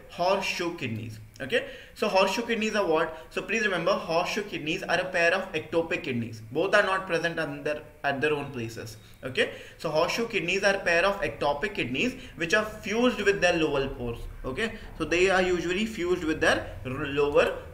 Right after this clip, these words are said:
poles, as you can see in the city image over here, right?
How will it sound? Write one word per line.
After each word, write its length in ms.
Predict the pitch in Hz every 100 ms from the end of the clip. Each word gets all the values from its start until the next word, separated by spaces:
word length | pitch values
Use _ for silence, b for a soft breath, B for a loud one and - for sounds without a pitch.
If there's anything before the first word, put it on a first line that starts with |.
| -
poles, 280 | 156 156 -
as 180 | 156 156
you 100 | 175
can 200 | 185 185
see 140 | 185
in 100 | 170
the 100 | 170
city 340 | 208 170 151 143
image 260 | 135 123
over 120 | 120
here, 220 | 113 107 98 - -
right? 240 | 139 226